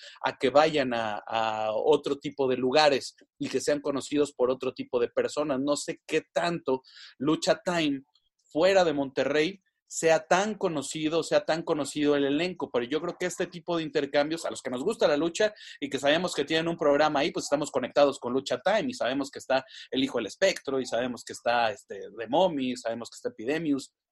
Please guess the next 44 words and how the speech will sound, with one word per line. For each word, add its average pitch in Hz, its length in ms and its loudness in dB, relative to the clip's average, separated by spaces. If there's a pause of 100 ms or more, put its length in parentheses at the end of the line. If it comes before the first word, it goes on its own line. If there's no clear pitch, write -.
(120)
eh, 120 220 -4
y 110 100 -12
que - 80 -2
hay 131 140 -2
una, 131 300 -4 (300)
que - 80 -2
hay 139 80 2
una 143 160 2
gerente, 147 560 0 (320)
pero 190 140 2
yo 233 220 4
creo 269 280 2
que 285 80 0
este 285 240 2
tipo 247 300 0
de 208 120 4
cosas, 190 320 0
cuando 160 220 0
tienes 208 300 -2
talentos 185 600 2
y 143 40 2
elencos 180 480 0
nuevos, 180 440 2
como 143 300 0
es 180 100 -6
parte 170 320 2
de 156 140 8
D 160 140 4
T 175 160 2
U, 190 260 2
como 139 200 -2
es 156 100 -6
parte 160 260 0
de 165 80 2
Mexa 156 320 -2
Wrestling, 160 500 2
como 135 220 0
es 151 60 0
Lucha 180 280 -2
Time, 180 280 2 (300)
le 151 100 4
vienen 175 340 0
muy 180 400 2
bien 160 400 -2